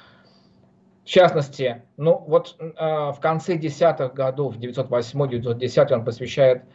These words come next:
выходит его принципиальный, его главный философский труд «Материализм и империю критицизм», где он, по сути дела, вступает в спор с мощнейшим,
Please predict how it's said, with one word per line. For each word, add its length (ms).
выходит 400
его 140
принципиальный, 720
его 200
главный 600
философский 800
труд 320
«Материализм 840
и 100
империю 520
критицизм», 640
где 240
он, 160
по 160
сути 300
дела, 340
вступает 760
в 100
спор 440
с 100
мощнейшим, 800